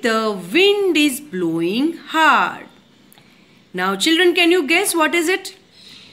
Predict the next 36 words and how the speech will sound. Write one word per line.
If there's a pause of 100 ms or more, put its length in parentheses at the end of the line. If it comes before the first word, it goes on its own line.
(400)
Again,
read
it
carefully. (540)
These
go
on
the
hands. (320)
You
wear
it
on
the
hands,
right? (400)
And (360)
there
is
a (420)
place
for (120)
each
and
every
finger. (400)
There
is
a
place
for
each
and
every
finger. (560)
And